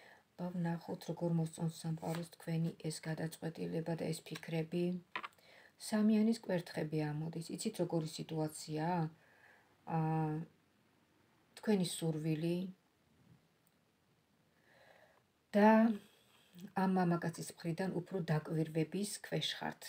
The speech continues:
ეს მამაკაცი თქვენ გაკვირდებათ, ობიექტი ხართ თქვენ მისთვის, როგორც დაკვირვების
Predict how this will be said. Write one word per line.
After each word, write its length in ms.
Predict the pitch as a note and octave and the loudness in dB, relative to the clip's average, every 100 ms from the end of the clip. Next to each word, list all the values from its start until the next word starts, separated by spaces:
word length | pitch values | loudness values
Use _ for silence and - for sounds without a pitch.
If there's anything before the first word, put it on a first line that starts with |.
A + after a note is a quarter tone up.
| - _ _ _ _ - - | -16 _ _ _ _ -14 -2
ეს 180 | G3 - | -2 0
მამაკაცი 460 | E3+ D#3 D#3+ D#3+ | 0 0 -2 -6
თქვენ 220 | E3 F3+ E3+ | -8 -6 -4
გაკვირდებათ, 760 | E3 D#3+ - D#3 - - - - | -2 -4 -2 -4 -6 -10 -10 -4
ობიექტი 640 | - F#3 D#3+ F#3+ D#3+ - - | 4 4 6 4 4 0 -10
ხართ 260 | - D#3 - | -6 -6 -8
თქვენ 240 | - E3 D#3+ | -6 -2 2
მისთვის, 420 | D#3+ D#3 - F3+ | 2 0 -4 -2
როგორც 260 | F3 F3+ F3+ | -2 -2 -2
დაკვირვების 720 | - D#3 - D#3+ D#3+ D#3+ G3+ | 0 0 2 0 2 0 0